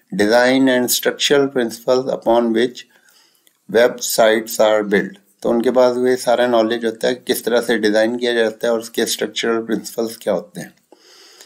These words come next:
Back end developers finding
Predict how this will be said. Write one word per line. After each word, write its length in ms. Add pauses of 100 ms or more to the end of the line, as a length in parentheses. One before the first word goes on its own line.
(460)
Back 260
end 200
developers 600 (540)
finding 480